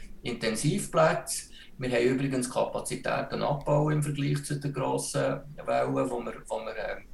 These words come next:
im letzten Frühling hatten. Und, und, äh, ich gehe davon aus, dass es im Moment wird es so sein, dass der Bundesrat Nerven behaltet und, und jetzt nicht auf,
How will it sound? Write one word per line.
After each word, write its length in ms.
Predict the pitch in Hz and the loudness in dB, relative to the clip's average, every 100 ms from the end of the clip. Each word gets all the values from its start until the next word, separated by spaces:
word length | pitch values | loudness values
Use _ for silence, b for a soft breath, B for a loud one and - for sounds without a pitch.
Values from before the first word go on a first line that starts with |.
| - - - - - - | -14 -14 -14 -14 -14 -10
im 80 | 143 | -2
letzten 340 | - 143 - 151 | 2 4 4 6
Frühling 340 | 143 151 151 | 8 10 10
hatten. 580 | 131 139 - 123 143 B B B B B - | 6 4 4 4 4 B B B B B 0
Und, 440 | 123 120 117 - | 2 2 -2 -4
und, 440 | 120 117 113 104 | 0 0 0 0
äh, 500 | 110 107 104 104 - - - - - - - - - - - - - - - - - - | 6 8 8 6 4 0 -10 -14 -16 -18 -18 -20 -20 -20 -20 -20 -20 -16 -12 -10 -12 0
ich 240 | 147 185 180 | 4 6 8
gehe 160 | 151 | 6
davon 680 | 143 - 135 143 156 170 180 | 8 6 10 12 12 10 6
aus, 400 | 180 - - - - - | 6 6 2 -4 -16 -6
dass 220 | - - 131 | 0 2 2
es 100 | 127 | 2
im 120 | 117 | 4
Moment 760 | 110 113 120 139 156 147 - - - - | 6 8 8 10 8 6 -2 -14 -16 -6
wird 300 | 123 123 120 | 4 6 6
es 100 | 123 | 4
so 180 | 120 131 | 6 6
sein, 160 | 135 139 | 6 4
dass 220 | 127 - | 2 -2
der 80 | 123 | -4
Bundesrat 680 | 120 127 - - - 143 | 0 0 0 2 4 4
Nerven 400 | 127 123 - - | 2 0 0 -2
behaltet 580 | - 90 113 - - 143 | 0 4 6 4 -2 -6
und, 300 | - 113 - | -6 -8 -8
und 160 | - - | -8 -2
jetzt 300 | 120 117 - | 0 0 -2
nicht 160 | 120 | -2
auf, 260 | 120 - - | -2 -4 -6